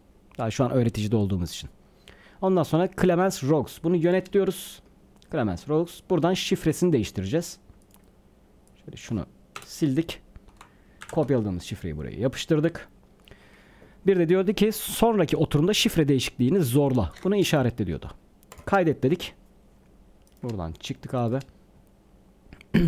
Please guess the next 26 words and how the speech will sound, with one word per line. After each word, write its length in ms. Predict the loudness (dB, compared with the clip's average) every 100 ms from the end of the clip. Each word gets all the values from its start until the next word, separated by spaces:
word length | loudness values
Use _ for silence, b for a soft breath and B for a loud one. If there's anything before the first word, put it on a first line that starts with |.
| 2
Sözleşmeleri 600 | 0 2 2 2 0 0
geldik. 460 | 2 2 0 -4 -10 -18 _ b b b b 0
Görevi 280 | 2 2
üstlendiğiniz 440 | 0 2 2 2 2
gerek, 240 | 0 0 -4 _ -4
gerek 280 | 0 0 0
tüm 200 | 0 2
bilgiler 240 | 2 2
e-posta. 400 | 0 0 -4 -10
Tamam, 240 | -4 -2 -2
onu 160 | -2 0
biliyoruz. 420 | 2 2 0 -2 -4
Aktif 280 | -4 -4
sözleşmeler 560 | 0 0 0 -4 -4 -4 -4
buradan. 300 | -4 0 -2 -4 B B B B B
İş 160 | 0
tamamladık. 600 | 2 2 2 0 -2 -8 -18 _ _ _ -20 _ -20 -20 -20 -20 _ _ -20 _ -20 _ 0
Tamamlarsak 640 | 2 4 4 2 0 2
beş 160 | 2 2
yüz 120 | 2
dolar 240 | 2 2
para 160 | 2 2
alacakmışız. 540 | 0 -2 -8 -10 -10
Kolay 380 | -4 0 2 0
bir 60 | -4
işmiş. 540 | -6 -4 -4 -4 -10